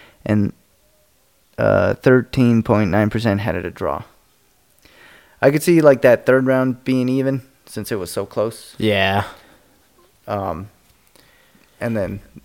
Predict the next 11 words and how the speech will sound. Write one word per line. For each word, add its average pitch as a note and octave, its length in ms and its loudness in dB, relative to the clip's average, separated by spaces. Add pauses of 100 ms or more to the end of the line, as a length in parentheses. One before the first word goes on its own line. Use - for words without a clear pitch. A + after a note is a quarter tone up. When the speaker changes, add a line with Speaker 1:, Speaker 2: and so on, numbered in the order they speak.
(160)
Speaker 1:
that G#2 220 2
being G#2+ 240 -2
a F2+ 60 -4
draw. G#2 320 -4 (200)
Speaker 2:
Yeah, D3 400 6
I, A#2 500 4
I G2 180 0
Speaker 1:
I A2+ 80 -4
Speaker 2:
just A#2+ 480 4
Speaker 1:
guess, - 20 -16
or A2 120 -2